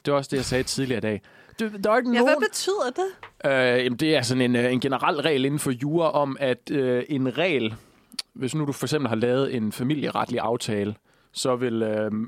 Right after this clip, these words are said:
Speaker 1: så vil regler inden for familieretten, de vil altid have forrang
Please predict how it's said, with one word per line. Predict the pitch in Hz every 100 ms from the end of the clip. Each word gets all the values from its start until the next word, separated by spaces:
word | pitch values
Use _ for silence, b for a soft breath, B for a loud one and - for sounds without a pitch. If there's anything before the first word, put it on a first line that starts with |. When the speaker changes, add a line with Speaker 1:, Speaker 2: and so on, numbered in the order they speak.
| - - -
Speaker 1:
så | - 135
vil | 131
regler | 123 165 156 120
inden | 147 170
for | - 127
familieretten, | - 135 208 143 110 113 120
de | 156
vil | 143
altid | 147 143 - 139
have | 113
forrang | - 156 190 151 110